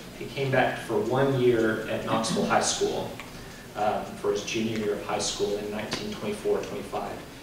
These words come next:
And then his family moved, um, out. He, he, uh, attended Phillips Exeter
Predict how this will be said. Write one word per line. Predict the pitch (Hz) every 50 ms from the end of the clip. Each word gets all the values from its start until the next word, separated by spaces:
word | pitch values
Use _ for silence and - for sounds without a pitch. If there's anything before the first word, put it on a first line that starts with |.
| - - 113
And | 113 117
then | 117 113
his | - - - -
family | - 131 - 127 135 120 117 113 110 - - - - - - 123
moved, | 120 123 120 120 113 - - - - - - - - - - - - - - - - - -
um, | 101 101 104 104 104 113 - - 120
out. | 117 117 120 117 117 113
He, | 123 131 127 127 120 117 113 110 110 - - - - - - - - - - - - - - - - -
he, | - - - 135 131 127 123 117 117 110
uh, | 107 107 104 101 101 -
attended | 101 101 - - 113 113 110 107 101 101 101
Phillips | 98 - - - - - 131 127 - - - -
Exeter | - - - - - - - - - -